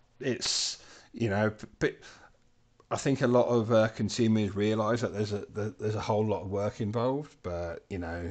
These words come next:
it's, e-, even, even in, until you've been through that process yourself, you never quite realize.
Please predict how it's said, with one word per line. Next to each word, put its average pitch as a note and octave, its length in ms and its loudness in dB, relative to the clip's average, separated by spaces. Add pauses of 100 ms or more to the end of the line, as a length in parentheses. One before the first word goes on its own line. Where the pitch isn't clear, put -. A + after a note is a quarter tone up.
it's, - 500 -6 (1160)
e-, C#3 220 2
even, C#3+ 360 4
even C#3+ 480 2 (160)
in, C3+ 280 2
until C3 440 2
you've E3 160 -4
been C#3+ 200 6
through B2 280 2
that A2+ 180 -2
process A2 440 -4
yourself, G2+ 500 -6
you G#2+ 80 -2
never G2+ 220 -2
quite E2+ 280 -8
realize. D#2 500 -12